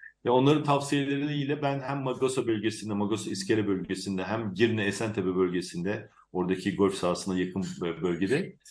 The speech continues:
e, yatırımlar yaptım. E, yaptığım yerlerin, geçen sene aldığım bir yerin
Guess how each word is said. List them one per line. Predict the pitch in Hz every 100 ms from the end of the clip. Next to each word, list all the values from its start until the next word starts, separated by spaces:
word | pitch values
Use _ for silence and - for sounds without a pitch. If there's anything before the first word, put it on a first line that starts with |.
| -
e, | 95
yatırımlar | 104 104 123 131 147
yaptım. | 139 117 - 147 180 - - - -
E, | 110
yaptığım | 107 113 - 139 147 139
yerlerin, | 139 139 135 - 143 156 175
geçen | - - 139
sene | 135 131
aldığım | 123 120 117 135 135
bir | 120
yerin | 123 127 135 -